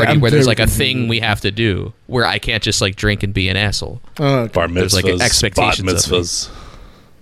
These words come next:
Speaker 2: Oh.
Speaker 1: Yeah.
Speaker 3: Christmas,
Speaker 1: All these children
Speaker 3: <laughs>
Speaker 1: around.
Speaker 3: New Year's.
Speaker 2: Yeah, I, I like a Super Bowl party if it's not my team. I can't watch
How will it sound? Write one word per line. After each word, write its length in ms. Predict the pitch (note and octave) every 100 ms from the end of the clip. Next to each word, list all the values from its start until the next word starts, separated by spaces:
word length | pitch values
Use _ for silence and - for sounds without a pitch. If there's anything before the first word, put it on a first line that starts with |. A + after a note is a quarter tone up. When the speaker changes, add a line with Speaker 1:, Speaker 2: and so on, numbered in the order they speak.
| - - - - -
Speaker 2:
Oh. 240 | E3 D#3+ D3 -
Speaker 1:
Yeah. 160 | D3+ G#2
Speaker 3:
Christmas, 800 | A2 G2+ - G#2 G2 - - - -
Speaker 1:
All 80 |
these 120 | G2 -
children 380 | - G#2 G#2+ G2+
Speaker 3:
<laughs> 0 |
Speaker 1:
around. 240 | G2 G2 - -
Speaker 3:
New 220 | F2+ E2
Year's. 500 | F2+ F#2 F2+ E2+ - - -
Speaker 2:
Yeah, 240 | F#3+ D3+ D3+ E3+ -
I, 160 | F#3 A3
I 40 |
like 220 | C4 C4+ C4+
a 60 |
Super 380 | - - G3 E3+
Bowl 240 | D#3+ E3+
party 500 | D#3+ E3 D3 C#3+ C#3 -
if 220 | C#3+ C3+
it's 300 | C#3+ A#2 - - -
not 340 | D3 D3 C3+ D3+
my 240 | C3+ B2+
team. 380 | A#2+ D3 C3 A#2+
I 160 | G2
can't 340 | C#3 E3 D3+ C3
watch 800 | C3 B2+ B2 - - - -